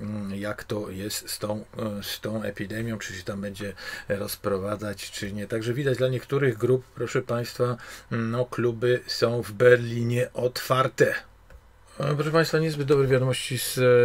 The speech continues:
ze Stanów Zjednoczonych, a więc digitalny dolar ma w następnych miesiącach być zainstalowany w Stanach Zjednoczonych.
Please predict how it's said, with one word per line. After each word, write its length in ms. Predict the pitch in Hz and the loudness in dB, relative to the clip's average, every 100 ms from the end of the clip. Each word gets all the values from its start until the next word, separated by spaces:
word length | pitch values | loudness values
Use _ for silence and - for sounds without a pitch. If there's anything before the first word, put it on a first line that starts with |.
| 120 110 - | 6 2 -2
ze 140 | 127 123 | 2 2
Stanów 300 | - 127 113 | 2 0 2
Zjednoczonych, 720 | 117 113 - 123 123 117 - | 0 2 2 4 4 2 -2
a 40 | 113 | -2
więc 360 | 117 113 - | 0 -2 -4
digitalny 920 | 107 104 113 113 - 117 120 120 120 110 | -6 -6 -6 -6 2 4 4 4 0 0
dolar 640 | 120 117 117 113 117 113 | 2 4 4 4 4 4
ma 360 | 107 110 110 | 2 2 0
w 80 | 113 | 0
następnych 760 | 113 107 - 113 - 113 107 - | -2 -2 0 -2 0 0 0 0
miesiącach 800 | 110 104 110 104 107 104 101 - - - - - - | -2 0 0 2 2 2 -2 -14 -18 -18 -18 -18 -8
być 480 | 101 98 104 101 - 98 | -4 -2 -2 -2 -8 -6
zainstalowany 1400 | 104 104 110 110 - - 113 107 101 104 107 107 107 | -2 -2 -2 -4 -2 0 2 2 -2 -2 -2 -2 -2
w 180 | 104 - | -4 -10
Stanach 460 | - - 101 104 101 | -12 -6 -4 -4 -4
Zjednoczonych. 920 | 104 101 104 - 104 98 101 - | -6 -4 -6 -4 -4 -2 -2 -4